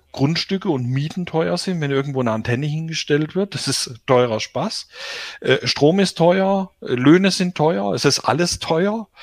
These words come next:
Und das schlägt sich natürlich auf die, auf die Preise durch. Die Techniker, äh,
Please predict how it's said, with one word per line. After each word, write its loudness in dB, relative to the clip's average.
Und -8
das 4
schlägt 2
sich -4
natürlich 2
auf 2
die, -2
auf -4
die -4
Preise -2
durch. -2
Die -6
Techniker, -2
äh, -4